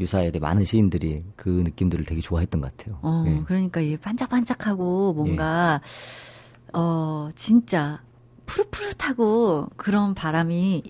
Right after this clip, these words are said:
Speaker 2: 분명히 있는 것 같아요.
Speaker 1: 음.
Speaker 2: 자, 이럴 때는 여행을 떠나야 될 텐데 우리는 여행 이야기를 하고 있습니다. 오늘 세계 도시 어디로 가볼까요?
Speaker 1: 아, 오늘은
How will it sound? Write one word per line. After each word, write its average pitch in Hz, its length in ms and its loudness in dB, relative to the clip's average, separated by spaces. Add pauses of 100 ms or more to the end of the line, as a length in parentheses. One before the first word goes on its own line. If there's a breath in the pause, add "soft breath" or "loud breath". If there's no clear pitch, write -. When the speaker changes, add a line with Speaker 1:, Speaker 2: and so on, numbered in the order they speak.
(100)
Speaker 2:
분명히 208 520 4
있는 180 280 0
것 185 100 0
같아요. 139 720 -6
Speaker 1:
음. - 40 -14 (440 loud breath)
Speaker 2:
자, 214 300 6
이럴 233 300 6
때는 190 680 2 (220 loud breath)
여행을 170 380 2
떠나야 196 420 2
될 156 140 2
텐데 139 380 -2
우리는 139 360 -2
여행 151 380 0
이야기를 170 500 2
하고 151 600 -2 (180 soft breath)
있습니다. 143 840 2 (380 loud breath)
오늘 202 480 8 (260)
세계 170 440 -2
도시 151 440 -6
어디로 147 360 -2
가볼까요? 165 680 -4 (140)
Speaker 1:
아, 92 120 2
오늘은 95 500 6